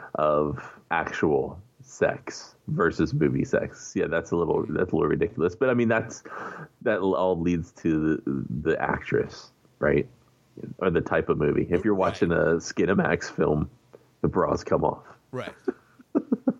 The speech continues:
Speaker 2: But Hollywood should embrace all of the breasts and all of the buttocks and all of the balls. It's okay. It's just parts. You can show them. You don't have to show penetration, but just don't be afraid to show them.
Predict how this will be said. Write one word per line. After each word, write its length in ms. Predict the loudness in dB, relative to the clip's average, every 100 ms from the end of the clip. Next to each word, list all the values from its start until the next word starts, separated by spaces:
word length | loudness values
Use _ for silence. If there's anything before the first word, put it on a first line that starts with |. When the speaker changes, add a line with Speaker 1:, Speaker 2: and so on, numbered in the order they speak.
| -6 -14 _ -2 -2 -6 -18 _ _ _ _
Speaker 2:
But 360 | -6 -6 -6 -16 _
Hollywood 640 | -6 0 4 4 4 2 2
should 220 | 0 2
embrace 720 | 0 2 4 4 2 -2 -8 -2
all 280 | 2 4 4
of 100 | 0
the 80 | -2
breasts 720 | -2 -4 -6 -12 -16 -18 -20 _ _ -10
and 180 | -4 2
all 240 | 4 4
of 120 | 2
the 80 | -2
buttocks 640 | 0 2 4 2 -2 -10 -8
and 160 | -4
all 200 | -2 0
of 120 | -2
the 80 | -6
balls. 520 | -8 -8 -8 -10 -12 -18 _ _ _ _ _
It's 180 | -10 -2
okay. 540 | 0 2 0 -2 -6 -18 _ _ _
It's 240 | -4 -2 0
just 240 | -2 -2
parts. 480 | -4 -6 -8 -12 -14 -16 -16 _ _ _ _ _
You 120 | -8 -4
can 160 | -4
show 280 | 0 2 0
them. 140 | -2 -14 _ _ _
You 80 | 2
don't 120 | 4
have 80 | 2
to 60 | 0
show 200 | 0 0
penetration, 800 | 0 -2 0 2 2 2 -2 -10 _ -20 -20 -10
but 120 | -8
just 160 | -4 -2
don't 140 | 0
be 100 | 0
afraid 260 | 2 2 2
to 60 |
show 200 | -2 -2
them. 180 | -6 -12